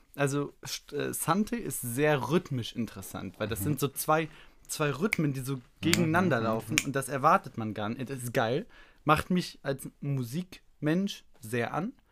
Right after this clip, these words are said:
Speaker 1: und dieses L'Enfer hat einfach sehr interessante Klänge und Töne und Harmonien da drin, die sich miteinander überlagern. Boah, geil. Einfach, das ist so
Speaker 2: Geil.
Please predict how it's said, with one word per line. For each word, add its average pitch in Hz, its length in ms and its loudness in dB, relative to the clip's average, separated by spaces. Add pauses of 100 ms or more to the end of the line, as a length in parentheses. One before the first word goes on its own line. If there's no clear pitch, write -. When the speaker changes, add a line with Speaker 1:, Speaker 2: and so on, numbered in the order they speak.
(480)
Speaker 1:
und 143 120 0
dieses 143 300 -2
L'Enfer 160 760 0
hat 175 120 -2
einfach 151 260 -2
sehr 165 340 0 (640)
interessante 170 760 -2 (140)
Klänge 208 520 4
und 165 340 -2
Töne 208 400 2
und 160 200 0 (760)
Harmonien 156 800 2
da 123 100 0
drin, 127 380 -2 (400)
die 156 80 2
sich 151 300 -4 (180)
miteinander 202 640 2
überlagern. 143 720 0
Boah, - 180 -8
geil. 120 360 2 (680)
Einfach, 208 380 4 (320)
das 190 160 2
ist 214 140 0
so 202 60 2
Speaker 2:
Geil. 143 120 8